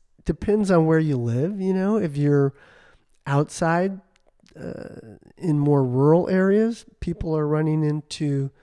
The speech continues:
more problems where there's less familiarity,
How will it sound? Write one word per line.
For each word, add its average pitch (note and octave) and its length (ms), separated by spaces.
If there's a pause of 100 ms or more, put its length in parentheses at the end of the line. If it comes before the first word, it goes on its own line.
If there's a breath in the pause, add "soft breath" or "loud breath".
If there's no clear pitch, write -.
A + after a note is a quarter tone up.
(380 soft breath)
more C#3 240
problems G2+ 640 (380 soft breath)
where B2+ 280
there's A#2 520 (440 soft breath)
less C3+ 200
familiarity, D3+ 1040